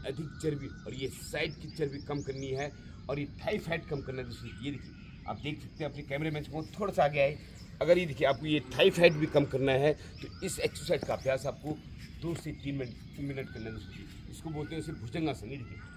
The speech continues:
आपको इस प्रकार दोस्तों, इस प्रकार करना है दोस्तों, ये पंजों के बल दोस्तों, देखिए, और अपनी गर्दन को ऊपर की तरफ उठाएं दोस्तों, देखिए, आसमान को देखिए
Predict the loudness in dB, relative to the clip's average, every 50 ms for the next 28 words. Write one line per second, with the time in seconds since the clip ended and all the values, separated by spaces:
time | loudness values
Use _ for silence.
0 | -4 0 0 0 0 -2 -6 -6 -6 -6 -6 -4 -4 -2 -4 -4 -6 -6 -8 -8
1 | -6 -6 -6 -4 -4 -6 -4 -4 -6 -8 -8 -8 -8 -8 -8 -8 -8 -6 -4 -2
2 | 0 0 0 0 0 0 -2 -4 -4 -6 -8 -8 -10 -10 -8 -8 -8 -10 -10 -12
3 | -14 -14 -14 -14 -14 -14 -14 -14 -6 0 4 6 8 6 6 4 -2 -10 -12 -8
4 | -8 -8 -6 -6 -6 -6 -2 -2 -2 -2 0 -2 -2 0 0 -4 -2 2 2 0
5 | 0 0 -4 -4 -6 -4 -4 -6 -8 -8 -8 -8 -10 -10 -10 -12 -10 -10 -10 -10
6 | -10 -10 -12 -12 -12 -14 -14 -14 -14 -14 -12 -10 -10 -8 -6 -2 0 0 0 0
7 | -2 -4 -2 -2 -2 -2 -4 -8